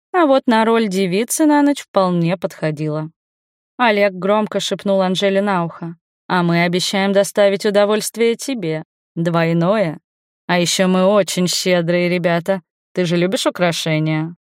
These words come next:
Кулон с бриллиантами, например?» Девушка прохрипела: «Да, очень люблю». Она призывно улыбнулась Игорю, а у него пропал и аппетит, и желание.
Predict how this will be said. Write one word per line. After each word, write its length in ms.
Кулон 460
с 100
бриллиантами, 680
например?» 520
Девушка 540
прохрипела: 720
«Да, 420
очень 480
люблю». 440
Она 260
призывно 560
улыбнулась 720
Игорю, 480
а 180
у 60
него 300
пропал 560
и 60
аппетит, 640
и 60
желание. 800